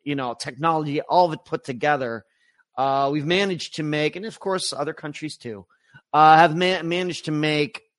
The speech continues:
air travel the safest that's, that it's ever been. I mean, it's really, considering the millions and millions of people who get on jets every year,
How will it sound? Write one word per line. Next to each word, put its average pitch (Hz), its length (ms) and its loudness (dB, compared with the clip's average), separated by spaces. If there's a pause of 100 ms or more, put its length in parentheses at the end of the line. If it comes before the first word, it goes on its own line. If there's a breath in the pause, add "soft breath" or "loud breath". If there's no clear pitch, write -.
air 165 200 2
travel 123 760 -6 (680)
the 123 80 -12
safest 131 580 -6
that's, 127 240 -16 (160)
that 123 120 -14
it's - 120 -20
ever 113 240 -12
been. 107 380 -16 (180)
I 127 40 -16
mean, 139 180 -10
it's - 120 -14
really, 151 480 0
considering 175 680 -2
the 151 60 -4
millions 175 520 -2
and 156 100 -4
millions 160 300 -4
of 143 100 -8
people 139 280 -8
who 127 60 -8
get 139 180 -6
on 131 160 -8
jets 135 280 -4
every 120 260 -6
year, 113 260 -6